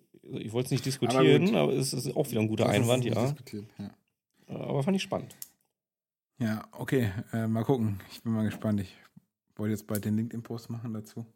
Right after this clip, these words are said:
Speaker 2: Ob wir dann auch von der, äh, eher X-H-T-M-L-Community auseinandergepflückt
Speaker 1: Ja,
Speaker 2: werden.
Speaker 1: bitte, bitte schreibt nicht so viel Schlimmes. Schreibt das ganz freundlich.
Speaker 2: <laughs>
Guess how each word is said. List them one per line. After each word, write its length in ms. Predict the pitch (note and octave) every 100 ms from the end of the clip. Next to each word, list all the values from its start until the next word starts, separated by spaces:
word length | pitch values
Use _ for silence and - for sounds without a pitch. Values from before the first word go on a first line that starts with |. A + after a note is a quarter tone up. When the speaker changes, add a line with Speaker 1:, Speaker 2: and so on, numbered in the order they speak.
| _ - - - -
Speaker 2:
Ob 180 | G#2+ G2
wir 80 | G2+
dann 160 | G2+
auch 140 | F#2+ A2
von 180 | - G#2
der, 360 | G2 G2 -
äh, 180 | G#2 G2
eher 300 | G2 G2 F#2+ -
X-H-T-M-L-Community 1120 | A2 - - G2+ G#2+ G#2 G2+ G#2 G#2 G2+ G2+
auseinandergepflückt 720 | F#2+ G2 G#2 G#2 G#2 A2 G#2
Speaker 1:
Ja, 60 | G#2+
Speaker 2:
werden. 320 | G#2+ C#3+ A#2 -
Speaker 1:
bitte, 500 | C3+ C3+ D3+ - -
bitte 220 | D3+ C3+
schreibt 300 | G2 - C#3
nicht 100 | B2
so 100 | A2
viel 140 | G#2 G2
Schlimmes. 340 | - G2+ F2
Schreibt 180 | - A2+
das 120 | -
ganz 160 | F#2 F2+
freundlich. 640 | - F#2+ F2 F2+ - -
Speaker 2:
<laughs> 60 | -